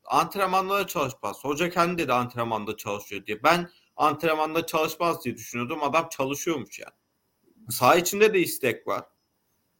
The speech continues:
Ben o kadar gamsız olduğunu düşünmüyorum ki mutlaka, yani mutlaka biri söylüyordur hocanın açıklamalarını, işte senden bir böyle bahsetti diye. Ki hatırlarsın önceki açıklamalarında da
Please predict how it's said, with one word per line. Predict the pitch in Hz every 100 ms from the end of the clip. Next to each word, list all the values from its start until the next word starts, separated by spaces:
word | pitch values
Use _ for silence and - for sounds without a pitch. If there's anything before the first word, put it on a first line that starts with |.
| _ _ _ _
Ben | 127 156 190 214
o | 190 190
kadar | 208 196
gamsız | 175 196 180 - 240
olduğunu | 185 170 190 180
düşünmüyorum | 175 - 185 123 131 165
ki | - 175
mutlaka, | 170 214 - 196 180 180 135
yani | 110 107 110 117 143
mutlaka | 202 214 - 175 151 139 120 107
biri | 107
söylüyordur | 104 110 101 98 92 104
hocanın | - 117 107 110 104
açıklamalarını, | 104 - - 110 92 90 -
işte | - - 110
senden | - 113 117 120 113
bir | 123 123 -
böyle | 120 113 110
bahsetti | 101 101 - - - -
diye. | 92 - _ _ _ _ -
Ki | -
hatırlarsın | 170 175 220 208 202 156
önceki | 156 160 180 185 180
açıklamalarında | 175 - 180 180 190 175 156
da | 127 190 -